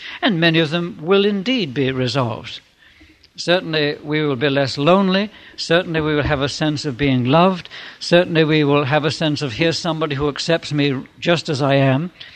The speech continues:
initially at any rate. We may discover later on that it's not quite so joyful as we at first thought. But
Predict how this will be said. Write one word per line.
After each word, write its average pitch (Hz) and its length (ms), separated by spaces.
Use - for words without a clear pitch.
initially 151 520
at 175 100
any 160 220
rate. 113 340
We 127 200
may 139 200
discover 139 600
later 143 360
on 139 220
that 143 100
it's - 140
not 147 260
quite 175 260
so 123 360
joyful 151 440
as 123 140
we 127 280
at 139 200
first 117 320
thought. 143 380
But 175 220